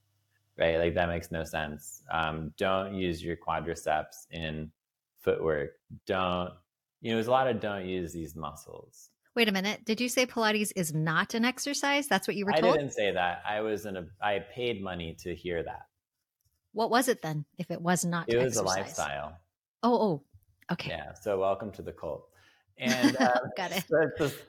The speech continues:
Speaker 1: so anyways, that's a red flag, right? And that's nothing personal, right? It's just, like, it's
Speaker 2: Sure.
Speaker 1: blatantly incorrect, 'cause if you, you can objectively measure exercise, you do Pilates,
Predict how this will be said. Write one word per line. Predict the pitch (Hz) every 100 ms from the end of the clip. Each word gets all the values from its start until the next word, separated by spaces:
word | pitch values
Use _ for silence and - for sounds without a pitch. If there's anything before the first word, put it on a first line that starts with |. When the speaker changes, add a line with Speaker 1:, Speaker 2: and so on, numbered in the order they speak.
| - -
Speaker 1:
so | - 190
anyways, | 180 151 135
that's | 135 143 135
a | 143
red | 127 120
flag, | 120 87 92
right? | 120
And | 135
that's | 143 151
nothing | 175 170 143
personal, | 135 139 - 104 76
right? | 82 92 107
It's | 101
just, | 123 117
like, | 123 104
it's | 101 -
Speaker 2:
Sure. | 196
Speaker 1:
blatantly | 120 123 123 120 117 107 101
incorrect, | 98 92 - 90 85 - - -
'cause | 95 92
if | 95 95
you, | 90
you | 92 98 92
can | 98
objectively | 90 82 90 - 90 85 82
measure | 82 78 82
exercise, | 107 - 107 107 101 90 92
you |
do | 85
Pilates, | - 104 110 107 104 98